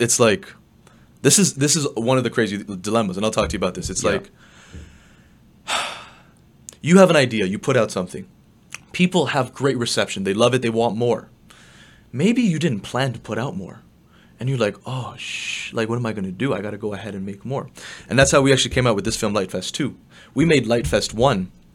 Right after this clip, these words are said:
Speaker 1: as just a project in the distillery, as an action, like,
Speaker 2: Right.
Speaker 1: scene. We put this out, and we're like, "Okay, our friends are gonna watch it. We'll have a good laugh." We love martial arts movies. We're just doing it for us.
Speaker 2: Right.
Speaker 1: And then we got, like,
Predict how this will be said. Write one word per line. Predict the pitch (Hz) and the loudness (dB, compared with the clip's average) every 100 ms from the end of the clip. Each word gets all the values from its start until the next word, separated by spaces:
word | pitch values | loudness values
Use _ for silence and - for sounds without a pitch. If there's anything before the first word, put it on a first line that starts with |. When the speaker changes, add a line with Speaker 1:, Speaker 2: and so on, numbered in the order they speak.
| _ - - - | _ -16 -14 -4
Speaker 1:
as | 226 117 | 0 2
just | 123 - | 0 -2
a | |
project | - 123 113 117 - | 2 2 4 2 0
in | 110 | -6
the | 104 | -6
distillery, | 92 90 127 113 110 104 | -6 0 2 4 4 2
as | 95 | 0
an | 95 104 | -2 0
action, | 104 - 107 95 92 _ - - | 0 0 -4 -6 -8 _ -20 -14
like, | 107 101 - - 82 | -12 -12 -14 -20 -6
Speaker 2:
Right. | 73 76 - | -4 -4 -6
Speaker 1:
scene. | - 127 95 - - - - - - | -2 -2 -2 -8 -18 -20 -20 -20 -4
We | 120 | -2
put | - 180 | 4 4
this | 151 123 | 4 2
out, | 170 110 92 - _ _ _ _ | 4 4 0 -8 _ _ _ _
and | 117 | 2
we're | 127 | 6
like, | 120 110 | 6 8
"Okay, | 123 120 107 | 6 6 4
our | |
friends | 104 117 101 | 4 2 2
are | |
gonna | 110 | 2
watch | 104 104 - | 2 2 2
it. | 107 | 2
We'll | 104 | 2
have | 104 | 0
a | |
good | 95 101 | -2 0
laugh." | 101 101 110 | 0 -2 -2
We | 123 | -2
love | 135 123 123 | 2 2 4
martial | 120 113 113 | 2 0 0
arts | 110 120 | 0 0
movies. | 110 110 | -4 -2
We're | 131 | -2
just | 135 | -2
doing | 127 123 | -2 -2
it | 110 | -4
for | - - | -10 -8
us. | 107 - - - | -6 -4 -6 -8
Speaker 2:
Right. | - 76 - - - - - - - _ - | -6 -8 -8 -18 -20 -20 -20 -20 -20 _ -6
Speaker 1:
And | 104 117 | 2 6
then | 127 | 6
we | 117 | 6
got, | 123 117 | 6 6
like, | 104 98 | 4 2